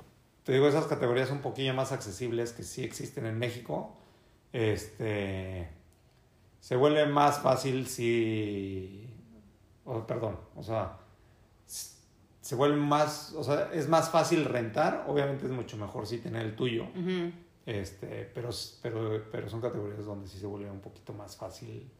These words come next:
Speaker 2: O sea, si
Speaker 1: Más
Speaker 2: vas
Speaker 1: fácil
Speaker 2: a
Speaker 1: rentar, porque
Speaker 2: Japón a la vela, o sea, ¿cuánto se tarda tu barco en llegar?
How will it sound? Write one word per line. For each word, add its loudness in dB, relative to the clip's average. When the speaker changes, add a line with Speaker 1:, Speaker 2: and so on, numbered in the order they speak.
Speaker 2:
O 4
sea, 2
si 4
Speaker 1:
Más 12
Speaker 2:
vas 10
Speaker 1:
fácil 12
Speaker 2:
a 12
Speaker 1:
rentar, 12
porque 6
Speaker 2:
Japón 10
a 10
la 8
vela, 10
o 6
sea, 2
¿cuánto 4
se 2
tarda 8
tu 2
barco 4
en 2
llegar? 6